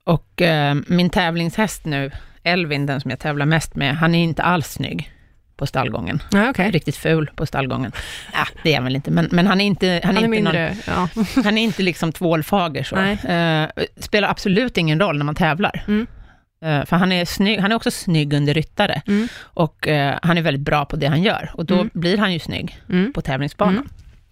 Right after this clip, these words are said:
Speaker 1: Men han är kanske inte den första jag skulle tänka mig till showhäst.
Speaker 2: Nej.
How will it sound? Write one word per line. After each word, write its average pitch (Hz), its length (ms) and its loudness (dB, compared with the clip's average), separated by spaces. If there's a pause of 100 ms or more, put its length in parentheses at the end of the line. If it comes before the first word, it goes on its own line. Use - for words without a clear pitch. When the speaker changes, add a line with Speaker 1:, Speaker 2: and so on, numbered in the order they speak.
(540)
Speaker 1:
Men 180 200 2
han 165 220 2
är 156 80 2
kanske 156 260 0
inte 131 420 0
den 143 180 -2
första - 280 -2
jag 151 100 0
skulle 147 140 -6
tänka 127 260 -2
mig 127 180 0
till 135 260 -4
showhäst. - 680 -2
Speaker 2:
Nej. 208 240 2